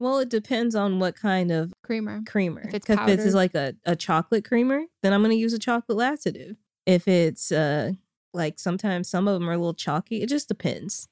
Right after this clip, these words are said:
Speaker 2: If it was green tea, I would recommend, um, the most problematic name of a tea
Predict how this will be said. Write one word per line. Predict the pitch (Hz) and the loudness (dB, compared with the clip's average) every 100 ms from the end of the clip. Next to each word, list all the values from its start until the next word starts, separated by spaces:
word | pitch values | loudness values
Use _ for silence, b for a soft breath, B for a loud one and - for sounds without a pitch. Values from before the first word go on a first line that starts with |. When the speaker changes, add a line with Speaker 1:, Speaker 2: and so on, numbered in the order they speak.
| _ | _
Speaker 2:
If | - 254 | -6 -4
it | 294 | -2
was | 233 | -2
green | 226 226 226 | 0 0 2
tea, | 208 214 226 - | 2 2 0 0
I | 214 | 2
would | 214 | 2
recommend, | 208 208 208 202 190 196 - 202 | 2 2 2 2 2 0 -2 -2
um, | 196 196 208 | -2 0 -2
the | 214 | 0
most | 208 208 | 2 0
problematic | - 240 240 226 208 208 202 _ _ _ _ - | 2 2 4 4 4 2 -2 _ _ _ _ 2
name | 214 220 220 | 4 6 4
of | 208 | 4
a | 196 | 2
tea | - 202 190 226 | 2 2 2 -2